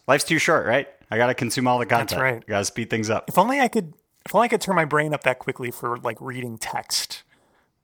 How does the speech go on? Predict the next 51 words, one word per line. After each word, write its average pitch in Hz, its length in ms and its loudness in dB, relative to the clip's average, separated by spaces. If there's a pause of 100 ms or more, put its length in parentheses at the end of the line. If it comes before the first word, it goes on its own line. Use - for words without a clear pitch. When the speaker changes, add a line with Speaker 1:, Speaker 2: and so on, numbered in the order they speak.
Speaker 2:
then 139 180 0
Speaker 1:
Yes. 98 220 4
Speaker 2:
I 110 400 -6
could 123 60 -12
really 120 320 -8
save 113 220 0
Speaker 1:
Yeah. 117 120 2
Speaker 2:
time. 127 440 -8
But - 260 -10 (200)
I 135 80 -4
don't 117 100 -6
Speaker 1:
Yeah, 90 120 -4
Speaker 2:
know 110 120 -4
a 110 40 -8
way 107 100 -8
Speaker 1:
I - 40 -2
Speaker 2:
to 98 60 0
Speaker 1:
would 98 80 -2
Speaker 2:
do 90 80 -6
Speaker 1:
like 87 100 -8
Speaker 2:
that. 82 60 -8
Speaker 1:
that. - 260 -4
Speaker 2:
Other 165 160 2
than, 175 360 0 (360)
well, 180 100 -8
there's 262 200 2
that 285 180 4
one 226 180 2
font. 156 560 2 (380)
Do 170 80 -4
you 214 60 2
know 240 80 2
that 254 140 4
one 247 120 -2
font? 190 380 2
It's, 151 340 -2
I 143 100 2
forget 180 260 -4
what 185 100 0
it's 147 80 -2
called. 147 200 4
It's, - 100 -2
like, 160 80 -4
called, 165 160 0
like, 147 160 -2
Bionic 120 520 -2
or 120 80 0
something. 135 300 4
Speaker 1:
Wingdings? - 20 -8
Speaker 2:
But 123 100 -2
it, 123 180 -6